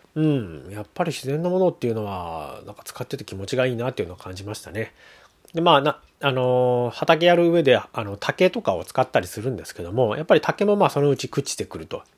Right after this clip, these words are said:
で、まあ別に朽ちてきたところで、朽ちて、あの、分解されて、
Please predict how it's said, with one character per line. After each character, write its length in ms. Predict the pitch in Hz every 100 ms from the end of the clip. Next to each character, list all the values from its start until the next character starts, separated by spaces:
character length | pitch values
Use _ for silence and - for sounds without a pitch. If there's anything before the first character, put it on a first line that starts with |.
| _ _
で、 120 | 190 233
ま 100 | 277
あ 20 |
別 160 | 143
に 100 | 175
朽 140 | 160 233
ち 120 | -
て 140 | -
き 100 | -
た 120 | - 113
と 100 | 98
こ 120 | 117
ろ 100 | 120
で、 240 | 117 104 - - - - _
朽 120 | 165
ち 140 | - -
て、 320 | 98 - - _ _ -
あ 100 | 110
の、 100 | 85
分 200 | 101 120
解 160 | 113 110
さ 140 | 98
れ 100 | 95
て、 300 | - 87 -